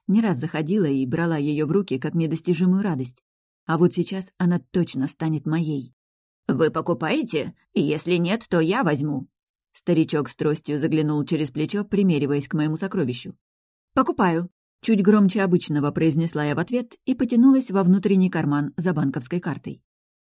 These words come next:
Затем бережно уложила покупку в рюкзак и, закинув его на плечи, потопала в продуктовый магазин. Дома ужинать нечем, но тратить время на готовку — немыслимое расточительство с моей стороны.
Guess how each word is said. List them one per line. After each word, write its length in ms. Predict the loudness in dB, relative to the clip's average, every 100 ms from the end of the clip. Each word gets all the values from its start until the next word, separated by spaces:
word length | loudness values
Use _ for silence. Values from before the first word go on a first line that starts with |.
| _ -4
Затем 480 | -2 2 2 0 2
бережно 480 | 4 6 4 4
уложила 400 | 4 0 0 -2
покупку 440 | -2 -4 -4 -4 -4
в 40 |
рюкзак 440 | -2 -2 -6 -8 _ _
и, 100 | 0
закинув 460 | 0 0 2 2
его 180 | 2 2
на 100 | 0
плечи, 360 | 0 -4 -4 -10
потопала 520 | -8 -6 -4 -4 -4
в 80 | -2
продуктовый 520 | -2 -2 -4 -4 -2
магазин. 540 | -2 -4 -4 -6 -8 _ _ _ _ _
Дома 320 | 2 4 6
ужинать 360 | 4 2 2 0
нечем, 440 | -2 -2 -6 -10 -2
но 220 | -2 0
тратить 360 | -2 -2 -2
время 260 | 0 0 0
на 100 | 0
готовку — 480 | -2 -4 -4 -4 0
немыслимое 640 | 2 4 4 2 0 2 0
расточительство 760 | -2 -8 -6 -4 -4 -4 -8
с 80 | -4
моей 240 | -2 -2
стороны. 440 | -4 -6 -4 -4